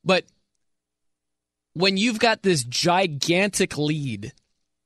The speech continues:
and it starts to slip away, uh, you just, you get into your own head. It happens. It happens time and time again. Um, but it's something to keep a, keep your eye on in this game and just the playoffs in general, because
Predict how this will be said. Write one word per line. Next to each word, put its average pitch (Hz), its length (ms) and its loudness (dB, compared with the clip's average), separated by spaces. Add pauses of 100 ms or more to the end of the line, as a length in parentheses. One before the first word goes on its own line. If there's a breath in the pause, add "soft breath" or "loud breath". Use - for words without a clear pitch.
(880)
and 160 160 2
it 156 140 -2
starts - 680 2
to 175 200 0
slip - 480 0
away, 135 720 0 (640)
uh, 107 120 -14 (100)
you 165 220 0
just, 180 500 -2 (400)
you 147 140 -2
get 170 180 2
into 190 240 0
your 156 260 2
own 143 200 2
head. 120 440 -2 (800)
It 151 120 2
happens. 156 600 -2 (100)
It 143 100 -4
happens 156 360 -2
time 160 280 0
and 156 100 -2
time 156 220 -2
again. 143 440 -4 (880)
Um, 120 300 -6
but 151 120 -2
it's 143 100 -4
something 165 240 0
to 160 60 0
keep 160 240 0
a, 135 260 0 (340)
keep 156 140 -4
your 160 120 4
eye 160 160 4
on 170 120 2
in 143 140 -2
this 180 220 0
game 214 380 2
and 175 160 0
just 190 180 -4
the 156 60 -8
playoffs 233 440 0
in 170 120 0
general, 170 360 0
because 147 400 -2